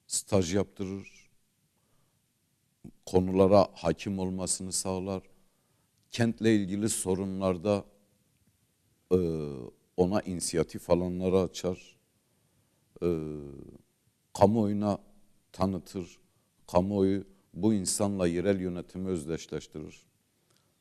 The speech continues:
C H P'ye bakıyoruz. Ne oldu? Geldi yerel seçimler, yaklaştı. Ankara'da bir tane C H P'li, has C H P'li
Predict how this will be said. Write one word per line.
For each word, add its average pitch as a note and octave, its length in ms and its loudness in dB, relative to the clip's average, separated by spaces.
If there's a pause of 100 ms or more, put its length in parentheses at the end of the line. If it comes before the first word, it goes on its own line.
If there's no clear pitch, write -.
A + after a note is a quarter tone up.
(180)
C A2+ 200 6
H B2+ 40 4
P'ye B2+ 300 2
bakıyoruz. D#2 520 -4
Ne A#2+ 100 0
oldu? F2+ 340 -2 (2500)
Geldi D3 320 12
yerel G2 320 8
seçimler, F#2+ 580 6
yaklaştı. G#2+ 640 -2 (1040)
Ankara'da A#2 720 2 (880)
bir F#2+ 120 -8
tane G#2+ 340 -6
C F#2 160 2
H F#2+ 100 6
P'li, G2+ 380 -8 (1040)
has - 420 0
C D2+ 200 -10
H D2 60 -10
P'li D#2+ 360 -10